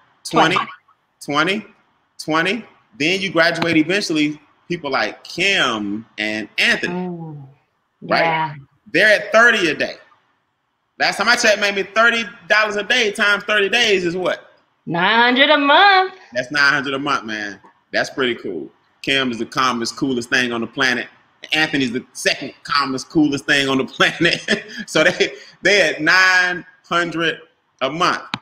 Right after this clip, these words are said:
Speaker 1: Also, a lot of you guys met Big Mike this morning.
Speaker 2: Mm-hmm.
Speaker 1: Now, if this baby not the cutest thing on the planet, right?
Speaker 2: Aw.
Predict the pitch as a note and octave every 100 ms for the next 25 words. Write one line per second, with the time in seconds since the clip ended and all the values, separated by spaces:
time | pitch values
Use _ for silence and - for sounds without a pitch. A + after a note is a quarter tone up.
0 | - _ _ _ E3+ G3 F#3+ F3+ B2+ F#2+
1 | - _ C#3 D#3+ F3+ F3 E3 D#3+ D#3 E3+
2 | E3+ - - _ _ _ - E3+ E3+ D#3+
3 | F3+ F3 - D#3 E3 F3 F#3+ D3 C3 -
4 | _ _ _ _ F#3 F3+ F3+ C#3+ F3 -
5 | D4 D#4 G3 F3 D3 C#3 C#3 B2 - C#3+
6 | B2+ C3+ B2 A#2 A2+ - A#2 F2 - -
7 | D#3 F3 - - _ _ G#3 G3+ G3 F3+
8 | F#3 G3+